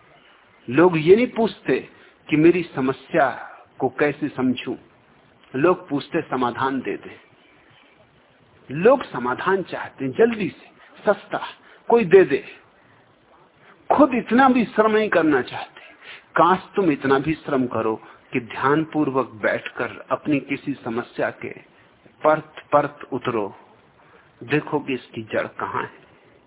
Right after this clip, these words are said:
अगर जड़ होगी, पाई कि समस्या तिरोहित हो जाएगी, जैसे सुबह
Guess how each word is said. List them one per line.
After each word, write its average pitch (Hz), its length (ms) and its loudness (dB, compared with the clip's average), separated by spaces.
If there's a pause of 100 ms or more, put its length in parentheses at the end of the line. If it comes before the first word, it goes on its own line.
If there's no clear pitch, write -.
(600)
अगर 147 360 2
जड़ 156 140 4
होगी, 196 460 2 (380)
पाई 214 440 8
कि - 340 -2
समस्या 180 460 2
तिरोहित 214 540 6
हो 156 100 6
जाएगी, 104 460 -4 (320)
जैसे 196 280 4
सुबह 190 460 4